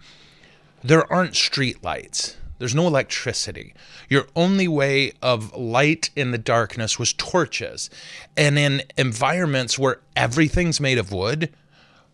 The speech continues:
fire's not a good idea. Okay? So, for example, in the city of Rome, which in Jesus' time, yeah, it was still the capital of the Roman Empire, okay?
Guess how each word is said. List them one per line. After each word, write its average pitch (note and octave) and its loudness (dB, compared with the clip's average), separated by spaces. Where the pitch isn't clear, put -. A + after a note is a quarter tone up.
fire's C3+ 4
not A#2 0
a G#2 -2
good G2 -2
idea. D#2+ -8
Okay? C3 -12
So, D3 4
for D3 -2
example, B2+ 0
in D3+ 2
the C3 2
city F3 2
of A#2+ -2
Rome, G#2 -4
which A#2+ -6
in A#2+ -6
Jesus' D#3+ -4
time, D3+ -2
yeah, D#3 2
it G#2 -6
was B2 -2
still D#3 0
the D#3+ -2
capital D3 0
of C3+ -2
the C#3 0
Roman B2+ -2
Empire, F#2+ -6
okay? C#3+ -8